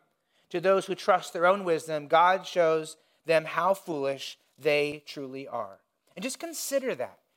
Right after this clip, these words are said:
Consider how God displays the foolishness of this world to, to them, to the world.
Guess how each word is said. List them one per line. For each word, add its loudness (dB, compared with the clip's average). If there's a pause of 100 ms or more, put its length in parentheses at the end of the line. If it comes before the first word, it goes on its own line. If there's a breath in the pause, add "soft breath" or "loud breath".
(140)
Consider 0
how 4
God 4 (220 soft breath)
displays 2
the -4
foolishness -2
of 2
this 2
world 2 (760)
to, -4 (1200)
to -8
them, 0 (580)
to -10
the -10
world. -20